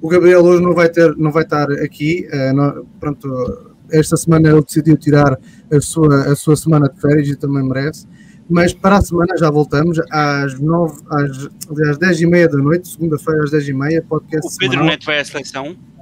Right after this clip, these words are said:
Speaker 1: Só uma questão,
Speaker 2: Exato.
Speaker 1: que é segunda-feira às dez e meia da noite, nós vamos estar a fazer live podcast semanal, a falar destes jogos que hoje falámos aqui.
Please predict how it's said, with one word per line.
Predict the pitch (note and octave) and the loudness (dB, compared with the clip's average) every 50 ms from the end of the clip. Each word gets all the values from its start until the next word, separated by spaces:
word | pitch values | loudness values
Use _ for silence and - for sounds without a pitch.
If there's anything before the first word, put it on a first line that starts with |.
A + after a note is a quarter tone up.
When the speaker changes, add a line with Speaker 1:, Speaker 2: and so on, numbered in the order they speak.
| - - - | -20 -20 -16
Speaker 1:
Só | - - - F#3 G3 G3 | -6 0 2 4 6 6
uma | F#3+ F3 F3+ | 6 4 2
questão, | - - - E3 D#3 F3 | -2 -2 0 2 2 2
Speaker 2:
Exato. | F3 - - | 2 -2 -2
Speaker 1:
que | - D#3+ | 0 2
é | D3+ D3+ D3 C#3 C#3+ C#3+ | 2 2 2 0 -2 -6
segunda-feira | - - E3+ G3 F#3 F3 E3+ - E3+ F3 F3 E3 E3 | -8 -4 -2 -2 0 -2 -2 -2 0 0 2 2 2
às | D3+ | 2
dez | C#3 F3 F3+ E3+ D#3+ | 2 2 0 0 0
e | E3+ E3+ | 0 0
meia | E3+ E3 E3 D#3+ | 2 2 2 2
da | D3 D3 | 0 0
noite, | C#3+ D3+ E3 E3+ F3 - - - - - - - | 0 0 0 -2 -2 -6 -14 -20 -20 -20 -10 -4
nós | D#3 E3 E3 D#3+ D3+ | -2 0 0 0 0
vamos | E3+ F3 E3+ D#3 - | 0 -2 -2 -2 -4
estar | - E3 D#3 D#3 D3 | -4 -4 -2 -2 -2
a | D3 D3 | -4 -6
fazer | - D#3 D3 D3+ D#3 D3 | -6 -6 -4 -2 -2 -2
live | C#3+ D#3+ E3+ E3 E3 | 0 0 0 -2 -2
podcast | - D#3 D3+ - - D#3+ D3+ - | -4 -8 -8 -6 -6 -6 -6 -6
semanal, | - D3 C#3 C#3+ D3 D#3 D3+ D#3 D#3+ | -6 -6 -4 -2 -2 -4 -4 -4 -6
a | D#3 | -4
falar | - F3 E3 E3 D#3+ D3+ | -2 0 0 0 0 0
destes | - G#3 G3+ - - | 0 -2 -2 -2 -2
jogos | F3 F3+ F3 E3+ - | -4 -4 -4 -4 -4
que | - | -6
hoje | D#3+ C#3+ - | -6 -4 -4
falámos | D#3+ D#3 D3+ D3+ C#3+ | -4 -4 -4 -4 -6
aqui. | C3+ - - E3 E3+ E3+ | -8 -10 -8 -6 -6 -6